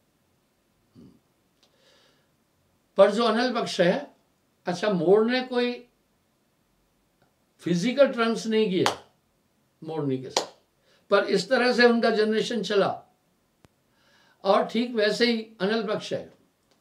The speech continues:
अब साहब क्या करें? "अनल पक्ष सम पक्ष न आना।"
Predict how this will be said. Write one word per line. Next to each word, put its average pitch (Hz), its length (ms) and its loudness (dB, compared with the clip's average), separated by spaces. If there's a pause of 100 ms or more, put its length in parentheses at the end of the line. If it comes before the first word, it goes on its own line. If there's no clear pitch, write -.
(280)
अब 180 120 0
साहब 196 340 0
क्या 202 140 0
करें? 214 380 -4 (1300)
"अनल 254 340 2
पक्ष 220 320 -10
सम 208 340 -2
पक्ष 202 340 -10
न 208 100 -6
आना।" 175 500 -6